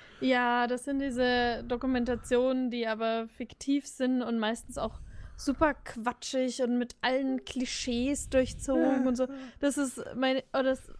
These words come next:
Speaker 1: oh, das finde ich anstrengend.
Speaker 2: <laughs> Okay.
Speaker 1: Ich dachte gerade von dem, ich habe hier so eine, mm, so ein,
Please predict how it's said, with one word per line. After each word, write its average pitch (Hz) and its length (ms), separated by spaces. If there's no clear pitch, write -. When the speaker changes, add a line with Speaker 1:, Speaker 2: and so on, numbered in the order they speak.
Speaker 1:
oh, 247 360
das 262 200
finde 247 140
ich - 120
anstrengend. - 540
Speaker 2:
<laughs> 127 160
Okay. 135 300
Speaker 1:
Ich 117 60
dachte 359 360
gerade 285 360
von 277 240
dem, 269 260
ich - 160
habe 269 120
hier 262 100
so 254 80
eine, 247 400
mm, 247 360
so 240 100
ein, 220 460